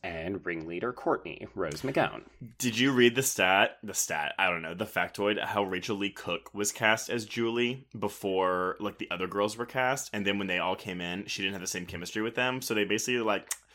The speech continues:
Speaker 2: "We're gonna cast Rebecca Gayheart instead."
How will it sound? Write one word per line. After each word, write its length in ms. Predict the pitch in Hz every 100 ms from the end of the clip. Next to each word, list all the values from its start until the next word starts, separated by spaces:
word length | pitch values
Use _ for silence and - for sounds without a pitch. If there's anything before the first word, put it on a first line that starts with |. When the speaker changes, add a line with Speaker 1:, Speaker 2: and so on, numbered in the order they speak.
| - - - _ 120
Speaker 2:
"We're 140 | 135
gonna 180 | 160 185
cast 360 | - 165 165 156
Rebecca 320 | 120 123 120
Gayheart 580 | 101 104 104 98 98 95
instead." 580 | 90 - 80 - -